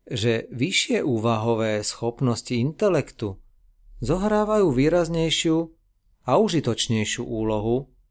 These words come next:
pri nenápadnej hre v dámu ako pri komplikovanej povrchnosti šachu. Pri tejto hre, kde každá figurka vykonáva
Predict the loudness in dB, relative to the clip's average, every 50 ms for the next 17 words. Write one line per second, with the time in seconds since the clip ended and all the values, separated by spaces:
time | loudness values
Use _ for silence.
0 | _ _ _ _ -4 -2 0 2 2 2 2 2 2 0 0 0 0 0 0 0
1 | 0 0 0 0 2 2 0 0 -2 -4 -4 -4 -4 -4 -4 -2 -2 -2 -2 -4
2 | -6 -12 -20 -20 _ _ _ _ _ _ _ _ _ _ _ _ _ -4 -4 -2
3 | 0 -2 0 2 2 2 2 2 2 0 0 2 0 0 0 2 2 2 2 2
4 | 2 2 0 0 0 0 0 2 0 0 0 0 0 0 0 0 -4 -4 -4 -2
5 | -2 -2 -2 -4 -6 -10 -14 -16 -16 -20 -20 _ _ _ _ _ _ _ _ _
6 | _ _ _ _ _ _ _ _ _ _ -6 -4 -4 -4 -2 0 0 0 0 0
7 | 0 0 0 2 2 2 2 2 2 -2 -8 _ _ _ _ _ _ _ _ _
8 | _ -10 -8 -6 -4 -4 -6 -6 -8 -8 -6 -6 -4 -2 -2 -2 0 0 -2 0
9 | 2 2 2 2 2 0 -2 -2 -2 -2 -2 -4 -2 -2 -2 -2 -2 -2 -2 -2
10 | -2 -4 -4 -6 -10